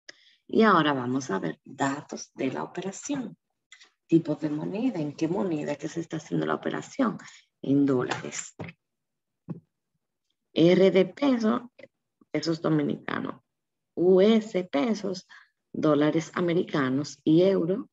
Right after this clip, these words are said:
pesos, euro, la moneda europea. Y si hay otra.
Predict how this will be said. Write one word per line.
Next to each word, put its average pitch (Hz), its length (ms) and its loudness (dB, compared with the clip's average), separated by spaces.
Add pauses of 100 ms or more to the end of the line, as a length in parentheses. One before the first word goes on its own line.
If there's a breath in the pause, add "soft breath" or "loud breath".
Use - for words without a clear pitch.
pesos, 214 560 -4 (460 soft breath)
euro, 170 440 4 (140)
la 156 160 2
moneda 143 320 2
europea. - 580 -4 (460)
Y 294 120 4
si 240 180 -2
hay 160 180 4
otra. - 420 -2